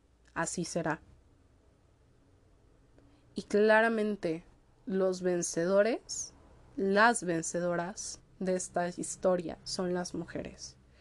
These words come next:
Porque la revolución será feminista o no será. Entonces, em,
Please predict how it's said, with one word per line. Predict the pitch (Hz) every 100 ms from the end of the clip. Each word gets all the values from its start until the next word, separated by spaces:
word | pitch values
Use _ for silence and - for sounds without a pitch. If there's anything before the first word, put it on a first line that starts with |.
| - - - _
Porque | 190 190
la | 190 196
revolución | 190 196 202 196 - 220 226
será | 214 196
feminista | - 190 185 185 190 - 175
o |
no | 180 175
será. | - 160 156 _ _ _ _ _ _ _ _ _ _ _ _ _ _ _ _ _ -
Entonces, | 196 196 202 202 196 208 196 196 - - - _ _ _ _ _ -
em, | 185 190 190 185